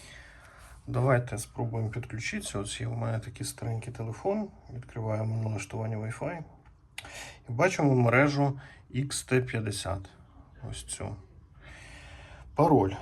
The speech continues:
Пароль, думаю, що всі восьмерки.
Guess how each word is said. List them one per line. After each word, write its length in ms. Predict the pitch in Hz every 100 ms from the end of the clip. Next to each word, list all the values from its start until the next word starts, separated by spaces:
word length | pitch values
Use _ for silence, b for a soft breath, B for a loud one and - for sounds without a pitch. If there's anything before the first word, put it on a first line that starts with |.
| B B B B B B -
Пароль, 240 | 127 160
думаю, 380 | 147 143 139 127
що 180 | 123 113
всі 220 | - -
восьмерки. 680 | 131 123 - 180 196 -